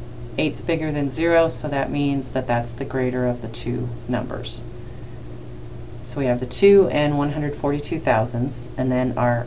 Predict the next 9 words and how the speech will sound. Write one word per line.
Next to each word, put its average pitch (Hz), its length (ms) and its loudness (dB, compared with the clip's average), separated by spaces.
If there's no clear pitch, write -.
equivalent 143 480 0
of 127 100 -2
fifteen 147 480 -4
sevenths. 120 800 -2
And 156 80 -2
then 151 100 4
if 147 120 0
we 143 80 2
compare 151 680 4